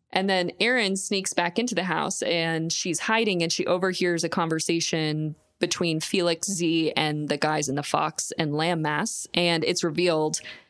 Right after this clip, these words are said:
that the guy in the lamb mask was brothers with the dead guy in the tiger mask,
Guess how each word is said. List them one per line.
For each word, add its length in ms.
that 120
the 60
guy 180
in 60
the 80
lamb 300
mask 540
was 380
brothers 480
with 140
the 60
dead 260
guy 180
in 80
the 60
tiger 320
mask, 440